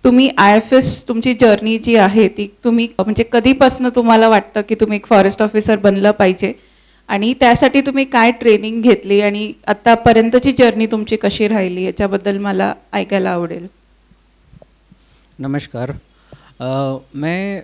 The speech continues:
Speaker 2: मैंने जो ग्रेजुएशन किया है वो एनआईटी जयपुर, National Institute of Technology जयपुर से सिविल इंजीनियरिंग में किया है. उसके बाद आईआईटी बॉम्बे से मैंने मास्टर्स किया एनवायरनमेंट टेक्नोलॉजी में. उसी तब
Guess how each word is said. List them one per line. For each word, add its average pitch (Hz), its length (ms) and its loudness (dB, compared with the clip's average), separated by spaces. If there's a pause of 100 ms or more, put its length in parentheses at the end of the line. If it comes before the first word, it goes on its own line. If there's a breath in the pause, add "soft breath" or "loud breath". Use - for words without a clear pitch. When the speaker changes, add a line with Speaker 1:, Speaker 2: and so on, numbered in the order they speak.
Speaker 2:
मैंने 160 380 -6
जो 175 280 -6
ग्रेजुएशन 156 680 -8
किया 160 220 -6
है 127 260 -4 (380)
वो 127 520 -10 (100)
एनआईटी 147 360 -4
जयपुर, 135 380 -2
National 135 420 -6
Institute 135 340 -4
of - 280 -12
Technology 127 460 -6
जयपुर 123 360 -4
से 127 240 -6 (380 loud breath)
सिविल 190 260 4
इंजीनियरिंग 170 400 0
में 170 160 -2
किया 123 200 -4
है. 110 60 -6
उसके 127 300 -10
बाद 160 360 -4 (460 soft breath)
आईआईटी 151 320 -2
बॉम्बे 156 360 -2
से 160 140 -6
मैंने 147 240 -4
मास्टर्स 135 480 -4
किया 147 160 -6
एनवायरनमेंट 127 460 -4
टेक्नोलॉजी 113 480 -8
में. 87 240 -10 (800 soft breath)
उसी 190 260 0 (120)
तब 220 280 0